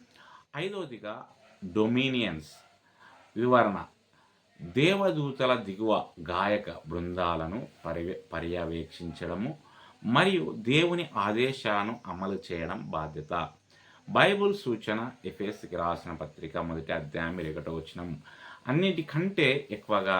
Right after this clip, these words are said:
రాజ్యము మరియు అధికారము మరియు శక్తి మరియు ఆధిపత్యము మరియు పేరు పెట్టబడిన ప్రతి పేరు అని రాయబడింది. ఆరవదిగా ధర్మాలు. వివరణ: దైవిక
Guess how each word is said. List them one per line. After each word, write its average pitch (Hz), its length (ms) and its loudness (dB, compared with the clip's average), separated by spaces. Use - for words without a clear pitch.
రాజ్యము 90 500 -4
మరియు 143 240 0
అధికారము 87 640 -4
మరియు 135 200 -2
శక్తి - 360 -8
మరియు 143 260 6
ఆధిపత్యము 120 680 0
మరియు 120 200 0
పేరు 156 360 4
పెట్టబడిన 110 500 0
ప్రతి 87 320 -8
పేరు 87 320 -2
అని 160 220 -4
రాయబడింది. 85 640 0
ఆరవదిగా 139 760 4
ధర్మాలు. 95 800 0
వివరణ: 127 360 2
దైవిక 196 500 4